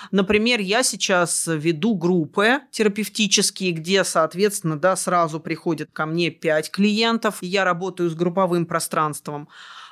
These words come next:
Плюс я осмелилась и, собственно говоря, высунулась как уже внешний спикер. То есть я провожу вебинары, я обучаю студентов. То есть это тоже развитие моей практики, да. С одной стороны, таким образом я, собственно, делюсь знаниями,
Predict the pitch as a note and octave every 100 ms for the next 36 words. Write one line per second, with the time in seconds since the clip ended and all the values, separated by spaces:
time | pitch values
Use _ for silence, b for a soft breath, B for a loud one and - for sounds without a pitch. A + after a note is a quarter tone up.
0 | _ G#3 A#3+ D4 - F3 A3+ F3+ - F#3+
1 | B3 A#3 F#3 F3 E3+ E3 F#3+ - E3+ D#3
2 | E3+ E3+ D#3+ E3+ A#3+ G#3+ F#3+ E3 E3 -
3 | E3+ D#3+ E3 D#3 E3+ E3+ D#3+ A3+ A#3+ A3+
4 | G#3+ - G#3+ G3 F#3 E3+ - E3 - G#3
5 | A#3 E3+ D3+ D3 D3+ C#3+ D3 D#3+ G3+ B3
6 | A3+ F#3+ E3+ D#3 D3+ - D#3+ C#3+ - D#3
7 | D3+ A3+ C4 A3 - b b _ G3+ G3+
8 | G#3+ F#3 B3 C4+ A3+ F3+ D#3 G#3+ G3+ F3+
9 | E3+ E3+ F3+ F3+ G3 D3+ - - C#3+ C#3
10 | F#3+ F3 F3 F3+ F#3+ F#3 E3+ E3+ E3 D#3+
11 | D#3 F#3 F#3 E3 D#3 C#3 D3+ C#3+ B B
12 | - C#3+ E3+ D#3 D3+ C#3+ - - F#3 F3+
13 | F3+ D3+ F3+ F#3 F3 F3 E3+ D3 D3+ F#3
14 | A#3+